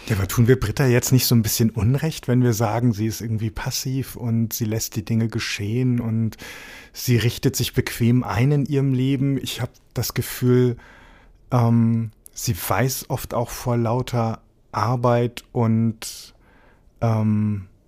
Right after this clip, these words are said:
Mental Load und, äh, Anforderungen und Ansprüchen auch, ähm, die die beiden Kinder, aber auch ihr Mann an sie richten,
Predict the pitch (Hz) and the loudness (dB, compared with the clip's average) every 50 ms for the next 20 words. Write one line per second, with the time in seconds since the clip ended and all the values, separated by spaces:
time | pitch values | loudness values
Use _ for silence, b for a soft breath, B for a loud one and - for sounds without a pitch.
0 | _ _ _ _ _ _ - _ _ - 117 104 110 120 120 - 120 110 107 101 | _ _ _ _ _ _ -20 _ _ 2 4 6 6 4 4 4 2 2 4 2
1 | 107 107 117 120 127 131 123 - B B B B B B B B _ - 120 113 | 2 4 4 2 2 0 -4 -8 B B B B B B B B _ 0 2 4
2 | 110 110 107 107 107 104 _ - - - - - - - - - 117 113 113 113 | 4 4 4 2 0 -2 _ -14 -16 -14 -14 -16 -18 -14 -8 -4 -2 -2 0 -2
3 | 110 - - 131 120 143 160 165 - - - 127 120 113 117 107 110 107 107 110 | -2 -2 0 4 6 6 6 6 4 2 4 4 6 6 6 6 4 4 4 2
4 | 107 104 117 139 175 - - - - - 120 104 - 117 107 101 113 107 101 104 | 2 2 0 0 0 -2 -4 -10 -2 -2 -2 0 2 0 0 0 0 -2 -4 -4
5 | 104 101 - - - - - 110 107 107 104 104 104 104 98 - 110 107 104 104 | -4 -6 -8 -14 -16 -10 -6 -4 -2 -2 -2 -2 -4 -4 -4 -4 -4 -2 -2 -2
6 | 104 104 101 - _ _ - 117 - - 98 101 101 104 - - 110 117 131 147 | -2 -4 -6 -8 _ _ -6 -4 0 2 0 2 0 -2 -4 -2 -2 -2 0 0
7 | 131 123 110 110 104 - - 113 104 104 107 107 127 147 131 120 117 - 117 98 | -2 -4 -4 -4 -6 -4 -6 -4 -2 -2 -2 -2 -2 -4 -2 -4 -4 -4 -4 -6
8 | 113 110 - - _ 123 113 110 110 104 - | -6 -8 -8 -6 _ 0 2 2 2 0 -2